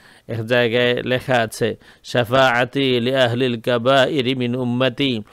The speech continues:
আমার শাফাআত আমার উম্মতের মধ্যে কবিরা গুনাহগার যারা তাদের জন্যে। আমরা দেখতে পাচ্ছি স্ক্রিনে সাত নম্বর শাফাআত হলো, "শাফাআতুহু ফি আহলিল কাবাইরি মিন উম্মতি মিম্মান দাখালান নার", উম্মতের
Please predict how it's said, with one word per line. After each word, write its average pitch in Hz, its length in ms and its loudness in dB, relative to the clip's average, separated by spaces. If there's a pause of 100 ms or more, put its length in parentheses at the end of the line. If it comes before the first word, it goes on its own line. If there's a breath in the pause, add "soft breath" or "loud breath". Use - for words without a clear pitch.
(220 loud breath)
আমার 135 320 0
শাফাআত 139 580 2
আমার 135 260 2
উম্মতের 139 480 0
মধ্যে 147 320 2
কবিরা 151 400 2
গুনাহগার 131 480 2
যারা 117 220 0
তাদের 113 360 -2
জন্যে। 104 400 -6 (480 loud breath)
আমরা 123 340 0
দেখতে 123 300 0
পাচ্ছি 135 480 0 (220 soft breath)
স্ক্রিনে 123 440 -4
সাত 127 300 0
নম্বর 143 280 0
শাফাআত 123 560 2
হলো, 139 180 0
"শাফাআতুহু 135 1040 2
ফি 135 240 2
আহলিল 147 460 2
কাবাইরি 131 640 2
মিন 117 180 -2
উম্মতি 131 600 0 (420 loud breath)
মিম্মান 131 460 0
দাখালান 123 420 0
নার", 120 480 0 (360 loud breath)
উম্মতের 131 840 0